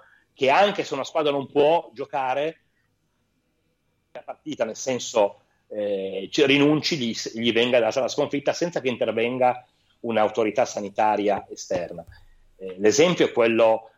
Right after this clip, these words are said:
eh, della squadra araba dove gioca Giovinco, che in, in, nella Champions asiatica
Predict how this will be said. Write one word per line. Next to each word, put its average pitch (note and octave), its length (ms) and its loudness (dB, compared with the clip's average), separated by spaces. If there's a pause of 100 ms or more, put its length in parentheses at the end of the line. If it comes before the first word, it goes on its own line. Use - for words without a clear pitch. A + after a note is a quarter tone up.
(140)
eh, G#2+ 160 -12
della A2 220 -4
squadra G#2 1000 2 (140)
araba B2 360 2
dove A2 160 -2
gioca A2 200 -6
Giovinco, A#2 540 -4
che - 380 -4 (380)
in, G#2+ 260 -8
in, A2 180 -10
nella A#2 200 4
Champions F3 400 0
asiatica E3 680 0